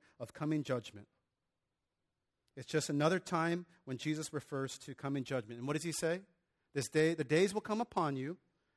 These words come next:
when your enemies will set up a barricade around you and surround you and hem you in on every side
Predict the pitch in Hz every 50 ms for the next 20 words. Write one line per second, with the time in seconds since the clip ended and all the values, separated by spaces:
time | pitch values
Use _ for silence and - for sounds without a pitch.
0 | _ _ _ - - 135 135 135 135 151 - 143 170 196 190 175 165 156 139 -
1 | 143 131 - - 156 151 151 - 160 127 - 139 139 156 165 156 - 147 135 127
2 | 123 123 135 139 143 143 135 120 120 123 120 117 - - 139 123 131 135 143 151
3 | 147 117 127 123 120 113 110 147 147 147 139 139 135 135 127 123 113 117 127 127
4 | 139 131 - - 131 113 107 110